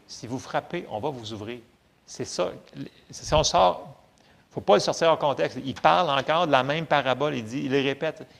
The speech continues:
Il dit, « Demandez, on vous donnera. Cherchez, vous trouverez. Quiconque demande reçoit. Celui qui cherche trouve. Et l'on ouvre à celui qui frappe. » Il nous donne ça comme exemple à nous autres. Et là, tout de suite après,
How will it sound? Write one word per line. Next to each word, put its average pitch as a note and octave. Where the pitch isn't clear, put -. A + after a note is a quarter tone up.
Il A#2+
dit, « A#2+
Demandez, D#3
on C3+
vous A#2
donnera. A#2
Cherchez, -
vous C3
trouverez. C3+
Quiconque D#3
demande C3+
reçoit. A#2
Celui A#2
qui -
cherche -
trouve. D#3+
Et C3
l'on B2
ouvre F#3
à D#3
celui E3+
qui -
frappe. » -
Il A2+
nous A2
donne B2+
ça E3+
comme C3
exemple A#2+
à F#2+
nous B2
autres. B2+
Et B2
là, A3
tout E4+
de -
suite A#3+
après, C#3